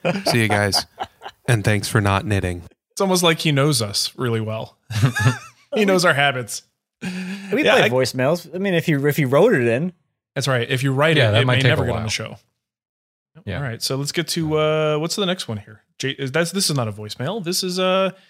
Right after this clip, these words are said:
Speaker 2: a recommendation for a video. So Jason sent this in. He says there's a YouTube video on saw filer restoration for Matt's bandsaw blades. Now, I watched this. I kind of expected a video that was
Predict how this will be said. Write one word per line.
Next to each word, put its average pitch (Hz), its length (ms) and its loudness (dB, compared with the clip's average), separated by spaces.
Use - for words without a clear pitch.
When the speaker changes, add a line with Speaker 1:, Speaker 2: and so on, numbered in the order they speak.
Speaker 2:
a 160 60 0
recommendation 196 600 2
for 190 160 2
a 180 40 2
video. 156 480 0
So 147 180 -2
Jason 147 460 0
sent 123 200 -4
this 113 200 -4
in. 123 160 -6
He 151 160 -4
says 123 220 -4
there's 123 180 -4
a 123 40 -4
YouTube 139 280 -4
video 120 380 -4
on 120 180 -6
saw 135 380 0
filer 131 440 -2
restoration 127 600 -4
for 147 100 -6
Matt's 156 240 -4
bandsaw 170 500 -4
blades. 107 380 -10
Now, 156 80 2
I - 20 2
watched 185 300 0
this. 123 320 0
I 135 100 0
kind 180 180 0
of 165 60 -2
expected 151 360 -2
a 127 60 -2
video 143 500 0
that 135 160 -2
was 120 180 -4